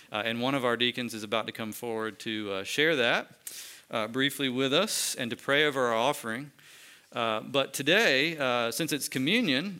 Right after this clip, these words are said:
uh, we're gonna highlight one particular thing that we're using our Mercy Fund for, and John's gonna come and tell you about that.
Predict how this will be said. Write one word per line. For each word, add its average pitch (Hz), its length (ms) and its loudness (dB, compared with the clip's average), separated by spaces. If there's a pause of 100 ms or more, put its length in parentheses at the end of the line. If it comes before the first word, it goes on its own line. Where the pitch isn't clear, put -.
uh, 117 100 -4
we're 127 140 -4
gonna 123 200 0
highlight 131 560 0
one 139 280 0
particular 135 480 0
thing 120 320 0
that 117 120 -2
we're 117 80 -4
using 135 500 0
our 120 120 0
Mercy 117 340 -2
Fund 107 280 -6
for, 95 300 -6
and 92 160 -8
John's 117 320 0
gonna 113 160 -4
come 107 220 -6
and 101 80 -8
tell 123 160 0
you 131 100 2
about 117 240 -2
that. 120 320 -2